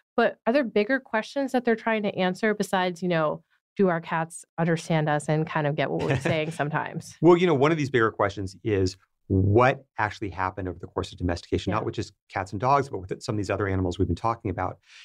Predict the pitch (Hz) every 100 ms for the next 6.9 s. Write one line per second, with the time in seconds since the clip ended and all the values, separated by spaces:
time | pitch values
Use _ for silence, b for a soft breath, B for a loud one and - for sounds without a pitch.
0 | B 123 127 156 139 131 165 165 151 135
1 | 135 131 110 95 - 117 110 101 110 110
2 | 107 92 90 - 98 123 156 123 104 -
3 | 101 104 117 - 101 104 95 95 85 92
4 | 90 - b b b - 110 95 120 120
5 | 131 98 101 87 - 90 - 90 92 90
6 | 87 85 87 85 - - 95 98